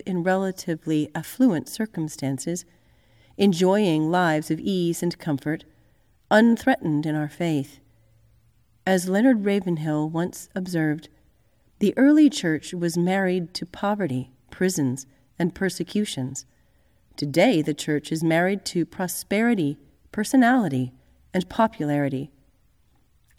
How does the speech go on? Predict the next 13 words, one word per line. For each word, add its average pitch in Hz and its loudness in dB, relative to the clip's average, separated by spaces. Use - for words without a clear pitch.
Should 330 0
persecution 180 -2
unexpectedly 160 -2
arise, 139 -2
will 190 4
we 226 2
discover 156 0
that 190 -2
we 220 2
have 269 -2
become 170 -2
soft, - -6
self-indulgent, 190 -2